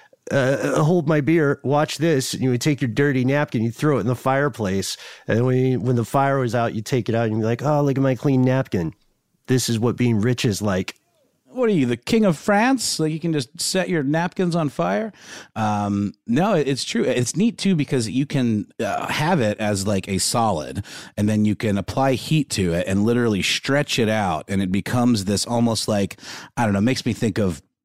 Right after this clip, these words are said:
Speaker 2: Floam or something, or one of those, like, what is that stuff? Oobleck, you know, where it goes from one state to another depending on the conditions. Um, so it's something that you can actually kind of almost do, like, a little magic trick, uh, with to, uh, impress your guests.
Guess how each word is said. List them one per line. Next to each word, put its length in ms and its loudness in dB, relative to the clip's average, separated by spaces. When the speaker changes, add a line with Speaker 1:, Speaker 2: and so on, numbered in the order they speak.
Speaker 2:
Floam 680 2
or 80 0
something, 480 -2
or 140 0
one 160 0
of 80 0
those, 240 0
like, 160 0
what 140 0
is 100 0
that 120 -2
stuff? 240 -2
Oobleck, 640 2
you 120 2
know, 120 2
where 120 2
it 140 -4
goes 220 0
from 220 -2
one 220 2
state 380 0
to 120 2
another 400 2
depending 480 -4
on 100 0
the 80 -2
conditions. 680 0
Um, 440 0
so 340 -2
it's 180 -4
something 400 -2
that 120 -2
you 80 -2
can 140 -2
actually 300 -4
kind 140 0
of 60 0
almost 280 0
do, 120 4
like, 200 2
a 40 0
little 240 0
magic 500 2
trick, 340 -4
uh, 260 0
with 320 0
to, 140 0
uh, 560 0
impress 400 2
your 100 2
guests. 560 -2